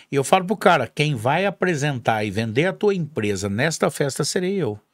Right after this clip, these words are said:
Entendeu? Então, é, no mercado não tem, tem poucos profissionais que fazem isso, faz com seriedade, né?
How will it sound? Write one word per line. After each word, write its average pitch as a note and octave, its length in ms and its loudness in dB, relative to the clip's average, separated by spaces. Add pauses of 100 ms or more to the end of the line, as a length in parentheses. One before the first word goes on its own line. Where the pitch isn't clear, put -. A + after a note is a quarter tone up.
(640)
Entendeu? G#2 400 -4 (560)
Então, F3+ 340 4 (460)
é, C#3+ 260 2
no E3 160 2
mercado F#3+ 520 4
não A#3+ 200 0
tem, G3 320 2
tem E3+ 200 2
poucos G#3+ 340 4
profissionais E3+ 580 0
que - 80 -6
fazem F3+ 360 -2
isso, C3 120 -4
faz D3+ 180 2
com D#3+ 100 -4
seriedade, C3+ 600 -2
né? A#2+ 140 -6